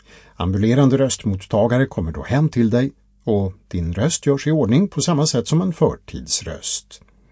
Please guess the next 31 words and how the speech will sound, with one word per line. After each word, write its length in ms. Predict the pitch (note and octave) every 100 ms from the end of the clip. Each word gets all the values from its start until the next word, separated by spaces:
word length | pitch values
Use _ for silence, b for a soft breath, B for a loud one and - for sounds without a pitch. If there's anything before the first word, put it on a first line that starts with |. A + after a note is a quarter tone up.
| b b b b b
Behöver 200 | - G#2
du 80 | A2
hjälp 340 | A#2 C#3+ C#3
med 100 | C3+
att 160 | A#2 -
ta 160 | - D#2
valsedel, 800 | G#2 E2+ - - G2+ G#2 C3 C3+ _ _ -
lägga 220 | G2 F#2+
ner 220 | G#2+ B2
den 140 | A#2
i 60 | A2+
valkuvert 760 | A2 A#2 E2 - G2+ A2+ D#3 E3 -
eller 200 | F#2 F#2
liknande, 560 | A#2+ - A2+ G#2+ A#2 D#3 b b b b b b
kan 160 | - D3+
du 80 | D#3+
be 200 | A2 A2
röstmottagarna 840 | C3+ - G#2 F2+ - A#2 B2 A2+
om 140 | A2
hjälp. 360 | G#2 - - - - _ _ _ _ _ _ _ _ _ _ _ _
De 200 | G2+ A2
har 160 | G2
tystnadsplikt 800 | E2 A#2 - G#2+ G2+ - C3+ -
och 80 | G2
får 140 | A2
inte 300 | C#3+ C3+ G2
avslöja 560 | C#3 G2+ - - F#2 G2+
hur 140 | G#2+
du 100 | G#2+
har 180 | D2+ D#2+
röstat. 640 | G#2 F#2 - - - -